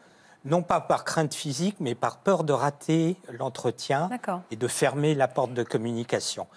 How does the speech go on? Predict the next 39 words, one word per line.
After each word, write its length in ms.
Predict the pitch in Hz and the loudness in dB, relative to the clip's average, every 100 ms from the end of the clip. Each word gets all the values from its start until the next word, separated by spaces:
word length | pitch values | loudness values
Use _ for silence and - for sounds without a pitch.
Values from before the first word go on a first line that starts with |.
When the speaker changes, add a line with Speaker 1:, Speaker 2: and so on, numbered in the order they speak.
| - - | -20 -8
Speaker 1:
Parce 140 | - | -6
que 80 | - | 0
moi, 160 | 120 147 | 2 2
je 140 | 127 | 0
dois 380 | 113 123 123 127 - - - | 0 4 4 2 -6 -20 -16
feindre 540 | - - 185 190 143 | -4 2 2 2 2
aussi 580 | 131 113 - - 175 190 196 143 - _ - | 0 0 0 -2 -2 -2 -4 -6 -10 _ -8
une 80 | 123 | -4
certaine 420 | - 156 - 135 | -2 -2 0 -2
forme 380 | 135 165 143 143 | 0 0 0 2
d'empathie. 920 | 135 139 139 123 - - 147 180 208 - - _ _ - - | 2 2 2 0 -2 -8 -4 -2 -4 -6 -20 _ _ -12 -2
Euh, 840 | 131 117 120 117 120 120 117 120 127 - | 2 4 4 4 2 2 0 -2 -6 -4
je 160 | - | -2
suis 220 | 123 - | 0 0
confronté 720 | 139 151 135 131 135 - 139 139 | 0 0 2 0 0 4 6 6
à 140 | 113 | 4
des 160 | 110 110 | 0 -4
psychopathes, 760 | - - - - - 139 151 - | -4 -6 -4 -2 2 2 0 -4
des 160 | 110 | -4
gens 160 | 113 123 | -2 -4
qui 160 | - | -4
n'ont 100 | 117 | -10
pas 160 | 110 120 | -2 -2
de 80 | 110 | 0
remords, 400 | 113 104 156 170 | -2 0 0 0
pas 140 | 113 | -4
de 80 | - | -4
conscience, 800 | - 104 - - 127 175 - - - - - | -6 -6 -4 0 0 -2 -4 -8 -12 -20 -10
qui 120 | 120 | -6
vont 180 | 107 120 | -2 0
me 160 | 123 | 0
mentir, 680 | 117 117 120 117 - 147 170 139 | 0 0 0 -2 -6 -2 -2 0
me 120 | 117 | -2
manipuler. 840 | 127 131 131 113 - 110 131 180 190 - - - | 0 0 -2 -8 -8 0 2 2 -2 -20 -20 -4
Donc 120 | 135 123 - | -4 -4 -4
moi, 260 | 143 151 165 | 2 4 4
à 60 | |
mon 200 | 151 139 | 4 2
tour, 540 | 131 - 180 196 220 | 0 0 2 4 4